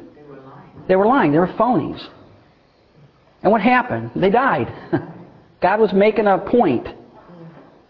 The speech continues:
Speaker 2: And the point was not that you did, you had to give all of it to the Lord. That was not the point at all. The point is they said they gave it all. They wanted to give people the impression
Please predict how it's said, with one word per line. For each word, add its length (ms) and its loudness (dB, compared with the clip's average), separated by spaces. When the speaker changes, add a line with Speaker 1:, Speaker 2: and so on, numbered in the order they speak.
Speaker 2:
And 100 2
the 60 2
point 340 2
was 360 2
not 260 2
that 100 0
you 80 0
did, 200 2
you 80 4
had 200 4
to 60 0
give 260 2
all 320 2
of 120 2
it 160 -2
to 60 0
the 80 2
Lord. 300 4
That 160 4
was 120 0
not 240 2
the 60 -2
point 360 4
at 80 0
all. 340 2
The 60 0
point 280 2
is 180 2
they 140 4
said 380 0
they 100 2
gave 240 2
it 80 2
all. 180 4
They 80 4
wanted 280 4
to 40 -4
give 160 0
people 240 0
the 120 2
impression 680 0